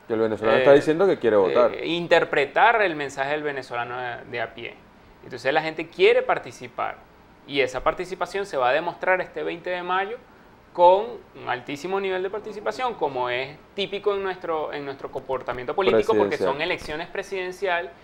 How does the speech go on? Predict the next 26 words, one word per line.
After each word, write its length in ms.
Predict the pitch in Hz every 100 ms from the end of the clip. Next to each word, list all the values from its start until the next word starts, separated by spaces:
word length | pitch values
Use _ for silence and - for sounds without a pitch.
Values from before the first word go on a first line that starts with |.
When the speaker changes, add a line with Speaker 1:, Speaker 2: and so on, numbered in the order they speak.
| - -
Speaker 2:
y 100 | -
Venezuela 680 | 165 180 185 190 170 196 202
es 100 | 139
un 80 | 139
país 280 | 135 139 180
presidencialista. 1040 | - 151 143 135 123 120 120 156 147 - - - - - - -
Las, 220 | 123 127
el, 340 | 127 120 131 131 120 -
eh, 360 | 135 131 127 131
los 140 | 139
niveles 320 | 147 147 147 190
de 40 |
abstención 380 | 190 175 151 165
de 80 | 180
una 140 | 190
elección 300 | 190 175 170
presidencial 520 | 185 185 190 185 208
suelen 460 | - - 143 143 156
ser 180 | 208 202
muy 160 | 131
bajos 300 | 113 95 - - -
y 100 | 151
van 180 | 143 156
a 60 | 160
ser 240 | - 127
bajos. 280 | 123 117 -